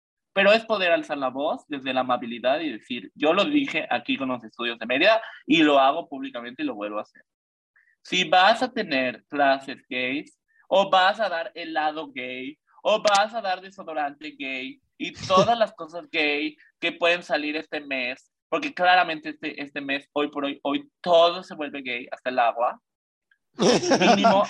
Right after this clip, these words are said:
Speaker 1: haz
Speaker 2: Sí.
Speaker 1: una soci-, mínimo haz un esfuerzo y comprueba
Speaker 2: Sí,
Speaker 1: y
Speaker 2: es cierto.
Speaker 1: demuestra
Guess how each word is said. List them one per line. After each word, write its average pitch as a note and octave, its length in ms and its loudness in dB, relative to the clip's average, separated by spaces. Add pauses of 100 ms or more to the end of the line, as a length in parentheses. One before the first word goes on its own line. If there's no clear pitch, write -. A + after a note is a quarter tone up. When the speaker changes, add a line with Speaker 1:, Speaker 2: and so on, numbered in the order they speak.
(140)
Speaker 1:
haz D#3 460 2
Speaker 2:
Sí. F3 320 0
Speaker 1:
una E3 220 0
soci-, D3 340 -10 (120)
mínimo F#3 420 -2
haz E3 140 0
un D3+ 80 -8
esfuerzo D3+ 720 -6 (400)
y D3+ 140 -6
comprueba E3 680 4
Speaker 2:
Sí, D#3 60 -2 (520)
Speaker 1:
y - 40 -2
Speaker 2:
es D#3 40 -2
cierto. D3 160 0
Speaker 1:
demuestra E3+ 680 -4